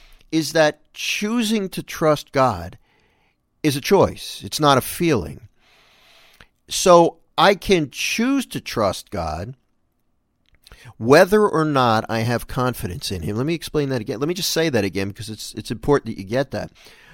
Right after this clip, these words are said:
I can choose to trust God even if I don't have confidence in him. I can choose to trust him through faith. And the more you choose to trust him,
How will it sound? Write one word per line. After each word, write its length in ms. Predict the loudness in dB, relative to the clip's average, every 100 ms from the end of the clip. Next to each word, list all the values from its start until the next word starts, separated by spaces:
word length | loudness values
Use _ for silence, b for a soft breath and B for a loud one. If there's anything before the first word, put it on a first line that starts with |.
| B
I 160 | -2 -2
can 320 | 0 -4 -4
choose 580 | -8 -8 -4 -2 -2 -6
to 120 | -8
trust 420 | -8 -2 -2 -2 -2
God 440 | -2 -2 -6 -10 _ _ _ _ _ _ -2
even 300 | 2 4 4
if 160 | 4
I 240 | 2 2 0
don't 480 | -2 2 4 4 0
have 460 | -2 0 -2 -4
confidence 720 | -4 -2 -2 -4 -8 -8 -12
in 220 | -12 -12 -12
him. 260 | -14 -16 _ _ _ _ _ _ _ _ -16
I 60 | -10
can 160 | -6
choose 320 | -2 0 0 -4
to 100 | -10
trust 400 | -10 -8 -10 -14
him 160 | -16 -16
through 240 | -8 -8
faith. 580 | -6 -4 -4 -6 _ _ _ b b b b b b b b 0
And 200 | 2 2
the 60 | 4
more 260 | 4 4
you 180 | 2 -4
choose 560 | -2 -4 0 0 0 -4
to 120 | -10
trust 460 | -6 -4 -4 -6 -10
him, 280 | -12 -12